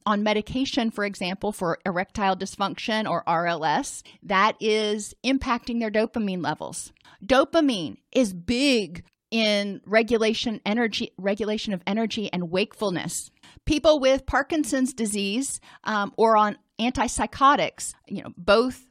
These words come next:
result in low levels of dopamine, um, end up feeling sleepy a lot of the time. They have a hard time waking up. So low dopamine,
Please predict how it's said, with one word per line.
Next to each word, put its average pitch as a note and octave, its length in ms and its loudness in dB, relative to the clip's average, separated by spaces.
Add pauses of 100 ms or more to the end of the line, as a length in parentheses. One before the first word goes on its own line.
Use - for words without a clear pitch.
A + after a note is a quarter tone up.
(240)
result G3+ 520 0
in G3 160 -4
low G3 220 -2
levels G#3 460 -6
of E3+ 100 -10
dopamine, F#3+ 640 -2 (340)
um, F3+ 480 0 (300)
end A#3 240 0
up A3 240 0 (160)
feeling A#3 340 -4
sleepy - 580 -10 (100)
a E3 80 -6
lot E3+ 260 -4
of D#3+ 80 -10
the D#3 80 -10
time. D3 260 -6
They E3+ 60 -4
have F3 100 -6
a F3+ 40 -4
hard G#3+ 320 0
time G#3 320 -2
waking F3+ 400 -4
up. - 260 -2 (260)
So - 160 -14
low G#3 320 2
dopamine, B3+ 720 2